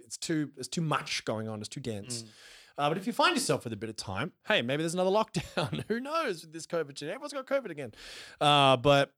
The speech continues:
Speaker 1: if you do find some time and you really just wanna have a crack, again, yes, not an easy start, not, not an easy watch,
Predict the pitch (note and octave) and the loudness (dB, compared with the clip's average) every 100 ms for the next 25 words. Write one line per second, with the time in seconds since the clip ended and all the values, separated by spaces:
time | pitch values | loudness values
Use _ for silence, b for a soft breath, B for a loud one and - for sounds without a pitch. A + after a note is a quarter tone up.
0 | _ F#3+ G3+ - A#3 A#3 C#4+ B3 G#3+ F3+ | _ 4 4 6 2 4 2 2 0 -2
1 | D#3+ A#2+ A#2+ C3+ D3+ F#3 D#3 D3+ - C#3 | -2 0 0 -2 0 0 -2 -4 -4 -4
2 | B2+ B2 - A2 B2+ C3+ F3+ F#3 F#3 _ | -4 -6 -6 -8 -6 2 4 4 0 _
3 | _ _ - C#3+ - - A#2 C3+ G3 F#3 | _ _ -2 -2 -2 -4 0 4 6 6
4 | F3 F3+ - C#3+ A3 - _ _ _ _ | 4 0 2 2 2 -4 _ _ _ _
5 | A#2+ D3+ D#3+ - D3 E3 D#3 D#3 D#3 E3+ | -8 -4 -4 -6 -4 -2 -2 -2 2 2
6 | E3 C#3+ A2 G2+ - - | 2 0 -2 -4 -6 -14